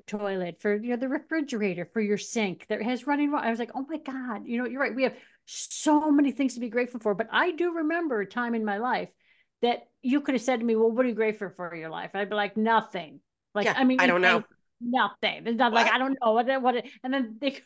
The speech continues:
Speaker 1: have said things, and I'd be like, "Oh yeah, maybe." Beca-, but because it's,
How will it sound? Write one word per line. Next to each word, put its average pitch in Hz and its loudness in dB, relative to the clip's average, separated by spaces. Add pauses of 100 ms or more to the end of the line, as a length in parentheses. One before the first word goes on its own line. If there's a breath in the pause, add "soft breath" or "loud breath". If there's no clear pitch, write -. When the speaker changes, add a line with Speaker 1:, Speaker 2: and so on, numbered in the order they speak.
(100)
Speaker 1:
have 285 2
said 294 -2
things, 240 -2
and 226 0
I'd 220 -2
be 220 -2
like, 208 -2
"Oh 240 2
yeah, 233 2
maybe." 226 0 (520)
Beca-, 262 -2 (100)
but 220 -4
because 254 4
it's, 226 0